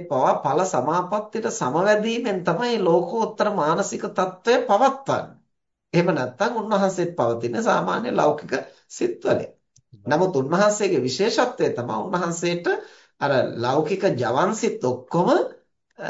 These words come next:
ක්‍රියාසිත හැටියටයි පහළ වෙන්නේ. කෙලස් නැති නිසා, අවිද්‍යාව තෘෂ්ණා නැති නිසා. එතකොට, අ, අරහත්ත්වෙන් මෙපිට සෝවාන්, සකෘදාගාමි, අනාගාමි ඒ කවුරුන් වුණත් ඵල සමාපත්තියට සමවැදිලා ඉන්න වෙලාවේ හැරුණකොට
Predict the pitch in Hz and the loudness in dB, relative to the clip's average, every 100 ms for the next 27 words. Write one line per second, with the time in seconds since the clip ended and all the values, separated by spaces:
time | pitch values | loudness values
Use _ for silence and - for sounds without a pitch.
0 | - - 180 185 175 170 156 - 160 147 | -8 -2 4 6 4 0 -6 -6 -6 -4
1 | 131 185 - - 156 98 90 - - - | -2 -2 0 0 0 -2 -4 -10 -16 -14
2 | 117 123 - 120 _ _ _ _ _ _ | -14 -14 -16 -18 _ _ _ _ _ _
3 | _ 160 151 151 131 123 135 123 139 127 | _ 4 4 4 2 0 0 -2 0 0
4 | 147 143 156 151 151 - 170 156 127 131 | 0 4 6 6 4 -4 -2 0 -2 -2
5 | 135 110 - - 113 143 143 120 - - | -4 -4 -8 -6 2 2 4 0 -4 -14
6 | - _ 120 117 - 143 175 214 - 190 | -20 _ -8 -6 -2 0 2 0 2 2
7 | 143 123 151 156 269 - 143 - - - | 4 2 0 2 0 2 2 2 -6 -6
8 | 127 120 123 180 - 131 131 123 135 131 | 0 2 2 2 0 0 -2 0 0 0
9 | 151 175 120 131 135 135 151 151 165 - | 0 -2 -2 -2 -2 2 2 2 -2 -6
10 | 120 131 - 123 175 269 277 196 117 123 | -8 -6 -2 0 2 2 4 4 4 2
11 | - - - _ _ _ - 123 156 160 | 0 -4 -18 _ _ _ -2 2 4 4
12 | 185 196 196 196 190 190 190 190 175 180 | 2 2 2 0 0 0 0 0 -2 -2
13 | 180 175 175 175 175 175 175 170 165 156 | -2 0 0 -2 -2 -2 0 2 2 0
14 | 131 117 113 165 262 269 202 143 | -2 -4 -2 0 0 0 2 2